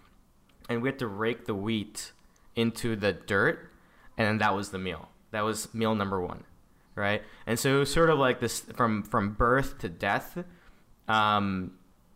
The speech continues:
we experience, like, life through a meal, right? And that's the power of, like, food, right? Is it's, it's, it cuts so many different intersections and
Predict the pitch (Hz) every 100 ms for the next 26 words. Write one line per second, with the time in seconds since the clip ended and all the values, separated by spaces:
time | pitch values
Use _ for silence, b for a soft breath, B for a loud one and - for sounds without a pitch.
0 | - _ - 117 117 117 - - 127 120
1 | 120 104 - 101 92 - - 117 107 110
2 | - 113 98 90 90 80 - - _ -
3 | 101 123 B B 151 185 214 - 160 160
4 | 156 151 135 123 98 - _ - _ -
5 | 220 123 - - - _ _ _ 113 117
6 | 147 - - B B B - 135 135 139
7 | 143 - - 151 - - 160 151 180 165
8 | - 156 151 143 123 - 110 120 - 117
9 | - 123 113 104 98